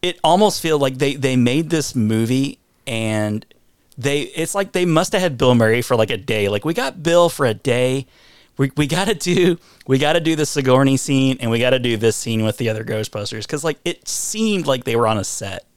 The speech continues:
when the three guys showed up. It did not look like, that's my only thing that I, and this is just me, my eye, the way I, the way I viewed it. It didn't seem like they were in Canada filming that. You know what I mean? <laughs>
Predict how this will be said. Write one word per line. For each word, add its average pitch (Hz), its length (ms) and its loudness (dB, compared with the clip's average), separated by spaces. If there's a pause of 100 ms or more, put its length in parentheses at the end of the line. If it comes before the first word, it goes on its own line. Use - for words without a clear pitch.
(120)
when 123 200 2
the 110 80 0
three 117 200 -6
guys 101 260 -4
showed 98 280 -8
up. 90 280 -14 (540)
It 127 140 -6
did 156 140 0
not 135 200 0
look 110 420 0
like, 98 260 -2
that's 180 260 -2
my 220 140 0
only 156 220 4
thing 131 220 0
that 120 80 2
I, 107 200 -2 (1040)
and 208 140 -2
this 254 160 0
is - 120 -6
just 202 180 -8
me, 147 260 2
my 117 280 2
eye, 107 260 2
the 101 80 0
way 101 180 2
I, 95 240 -2 (100)
the 123 140 -8
way 113 200 2
I 101 340 -6
viewed 117 380 -2
it. 95 200 -2 (460)
It 131 120 -6
didn't 220 200 0
seem 160 320 0
like 131 160 2
they 127 180 0
were 123 120 4
in 110 120 0
Canada 110 640 0
filming 113 420 0
that. 92 280 -4
You 147 80 -4
know 139 60 2
what 139 100 4
I 139 40 2 (100)
mean? 139 160 -4 (340)
<laughs> - 260 -8